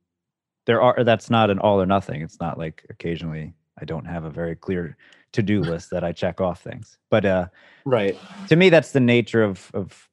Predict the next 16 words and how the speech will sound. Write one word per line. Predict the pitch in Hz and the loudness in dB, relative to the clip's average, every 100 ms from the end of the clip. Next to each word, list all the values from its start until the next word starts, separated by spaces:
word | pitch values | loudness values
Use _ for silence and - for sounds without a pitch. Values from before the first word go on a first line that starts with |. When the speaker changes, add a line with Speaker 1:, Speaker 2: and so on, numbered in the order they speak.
| _ | _
Speaker 1:
play. | - - 147 117 98 | -6 4 6 6 4
And | 98 | 2
that's, | 98 - - | -2 -6 -8
that's | - 98 - | -4 -4 -6
one | 101 95 | -4 -4
of | 85 | -4
the | 90 | -8
key | - 104 | -6 -6
things | 90 95 87 | -4 -6 -4
that | 90 | -4
I | 90 90 92 _ _ _ _ _ _ | -2 -4 -6 _ _ _ _ _ _
perceive | - 113 - 120 113 101 95 - - | -4 -4 0 2 4 2 -2 -8 -2
as | 101 92 87 | 0 0 -4
part | - 101 92 | -4 -2 0
of | 87 | -2
your, | 90 90 90 87 | -2 -2 -2 -4